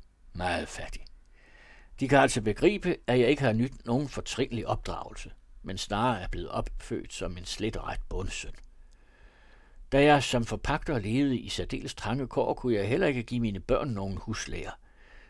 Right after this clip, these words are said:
De er derfor meget uvidende. Dog tror jeg, at hjertet på dem sidder på det rette sted.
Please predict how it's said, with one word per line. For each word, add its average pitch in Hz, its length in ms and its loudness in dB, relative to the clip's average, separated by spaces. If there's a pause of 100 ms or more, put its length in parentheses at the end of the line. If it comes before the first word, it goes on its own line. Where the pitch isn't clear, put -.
(160)
De 123 60 -4
er 117 40 -2
derfor 117 320 2
meget 120 260 0
uvidende. 107 520 -6 (640)
Dog 165 200 2
tror 190 260 -2
jeg, 143 140 -2 (220)
at 120 100 0
hjertet 127 500 0
på 113 160 0
dem 107 160 -8
sidder 104 360 -4
på - 160 -6
det 90 180 -6
rette 92 200 -4
sted. - 240 -8